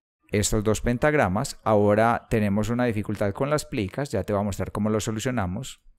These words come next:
Vamos a seleccionar todas las notas de la capa uno, seleccionar, vamos a la opción más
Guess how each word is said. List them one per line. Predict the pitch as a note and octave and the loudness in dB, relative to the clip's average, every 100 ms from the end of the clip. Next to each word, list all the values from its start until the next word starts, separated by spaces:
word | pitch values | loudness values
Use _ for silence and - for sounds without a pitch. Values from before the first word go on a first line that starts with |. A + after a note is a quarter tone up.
| _ | _
Vamos | - D3 F3+ | 0 2 2
a | D3+ | 2
seleccionar | C3+ A2+ - A2+ G#2 F#2 C#3 C#3+ _ - | 2 2 0 2 2 2 -2 -8 _ 0
todas | A#2 A2+ D3 | 4 6 4
las | C#3+ G2 G#2 | 2 0 0
notas | G2+ A2+ A#2 G2 B2+ D3+ - - - - | 2 4 2 2 -2 -4 -10 -16 -20 -14
de | G2 G2+ | -6 -2
la | F2+ | -2
capa | - G2 - D3 | 0 -2 2 4
uno, | C#3+ F#2 A#2 D#3 _ - - | 4 0 -2 -6 _ -20 -16
seleccionar, | - G2 G2+ C3 C3 G2 E2 G#2+ C#3+ - _ _ _ _ | -8 -4 -2 -2 -2 0 0 -2 -6 -12 _ _ _ _
vamos | G2+ F#2+ A2+ - | 0 2 0 0
a | A2 | 0
la | G#2 | 2
opción | F#2 - A2 G2+ C3 | 0 0 0 0 0
más | C#3+ F2 A#2+ - - | 0 0 -2 -6 -14